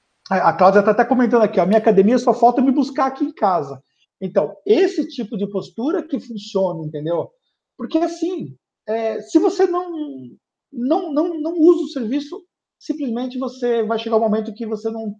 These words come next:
não tem mais, não faz sentido pra você ficar pagando por aquilo, porque você não tá usando. Então, por mais que a academia era frente de casa, por mais que era importante pra mim, mas por conta da minha, da minha agenda que é muito complicada, e às vezes aquela situação de não priorizar certas coisas na vida, né,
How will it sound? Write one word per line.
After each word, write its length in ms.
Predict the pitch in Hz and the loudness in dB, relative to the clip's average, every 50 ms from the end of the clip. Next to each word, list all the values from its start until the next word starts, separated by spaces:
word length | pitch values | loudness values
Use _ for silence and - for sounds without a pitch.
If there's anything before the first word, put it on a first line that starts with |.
| _ _ | _ _
não 140 | 240 233 208 | -10 -10 -8
tem 140 | 202 277 277 | -6 -4 -4
mais, 140 | 285 269 | -2 -4
não 80 | 269 247 | -2 0
faz 140 | 302 302 302 | 0 0 2
sentido 380 | - 277 269 - 277 220 226 | 2 -2 -2 -2 -2 -4 -2
pra 120 | 202 214 196 | -2 -2 -4
você 220 | 185 165 - 220 - | -4 -4 -6 -6 -8
ficar 160 | - - 185 | -6 -10 -6
pagando 480 | - - 196 165 160 175 180 175 170 | -4 -4 -4 -2 -2 -4 -4 -6 -8
por 120 | 156 - 170 | -10 -12 -14
aquilo, 340 | 151 - _ - 277 254 _ _ _ _ _ _ | -14 -16 _ -20 -20 -20 _ _ _ _ _ _
porque 120 | - 220 208 | -14 -12 -10
você 80 | 240 | -8
não 100 | 247 226 | -8 -4
tá 100 | 240 240 | -4 -2
usando. 440 | 262 247 214 214 208 196 175 160 151 - _ _ _ _ _ _ _ _ _ _ | -2 -2 0 2 2 2 0 -4 -10 -14 _ _ _ _ _ _ _ _ _ _
Então, 640 | 202 196 202 226 233 240 240 240 233 226 214 196 214 | -6 -4 2 2 2 2 2 0 -2 -2 -4 -4 -2
por 120 | 214 247 | -2 2
mais 280 | 233 277 294 302 294 - | 4 6 6 6 4 2
que 120 | - 269 | 0 0
a 40 | 247 | 0
academia 420 | 226 240 233 214 226 220 240 240 240 | 2 2 2 4 4 2 4 2 2
era 180 | 233 226 208 | 2 2 0
frente 400 | - - - 294 330 330 330 311 | 0 2 4 4 6 4 4 -2
de 120 | 285 262 - | -6 -6 -4
casa, 520 | - 254 277 294 294 285 277 247 262 262 | -2 -2 0 4 4 4 4 2 -2 -4
por 180 | 262 254 247 240 | -4 -6 -6 -6
mais 240 | 254 269 277 262 - - | -4 -6 -6 -8 -12 -12
que 420 | - 240 233 226 214 208 196 202 - _ _ _ - | -8 -8 -6 -4 -4 -4 -6 -8 -10 _ _ _ -6
era 340 | 202 220 220 220 208 202 208 | -2 -2 0 2 2 2 0
importante 640 | 208 202 202 226 202 208 - 220 220 214 208 - | 0 0 2 2 2 2 4 2 2 2 0 -4
pra 120 | 208 214 | -4 -4
mim, 160 | 208 208 247 262 | -2 -2 -2 -2
mas 160 | 226 220 202 | -2 -2 -2
por 120 | - 214 190 | -4 -8 -6
conta 220 | - 220 202 202 | -6 -8 -6 -2
da 100 | 196 202 | -2 0
minha, 340 | 202 208 208 208 190 165 - - _ _ _ _ _ _ _ _ | 0 2 2 2 0 0 -4 -10 _ _ _ _ _ _ _ _
da 80 | 180 180 | -6 -2
minha 140 | 196 214 208 | 2 2 2
agenda 280 | 196 160 214 214 220 | 4 4 4 4 4
que 100 | 208 214 | 4 2
é 40 | 208 | 0
muito 200 | 196 220 202 - | 0 0 -4 -4
complicada, 800 | - 214 202 202 240 220 - - 233 262 269 269 262 254 202 226 | -4 -4 -4 -2 -6 -8 -4 0 2 2 4 4 2 2 2 0
e 40 | 214 | 0
às 100 | 196 202 | 2 0
vezes 200 | 220 214 202 208 | -2 -2 -2 -6
aquela 260 | 202 208 202 214 208 | -6 -4 -4 -4 -4
situação 360 | 214 - 214 190 - 214 202 | -4 -8 -10 -8 -6 -4 -6
de 180 | 196 190 - 208 | -6 -6 -4 -4
não 160 | 233 220 226 | -4 -4 -2
priorizar 420 | 233 240 233 214 214 185 214 202 | -2 -2 0 0 0 2 0 0
certas 320 | 202 202 196 - 208 202 - | 0 -4 -6 -8 -8 -10 -6
coisas 260 | - 208 190 185 190 | -6 -4 -4 -2 -2
na 120 | 214 208 | -2 -2
vida, 320 | 190 190 233 285 302 285 208 | -2 -2 -6 -6 -6 -4 -4
né, 180 | 202 214 208 | -4 -4 -4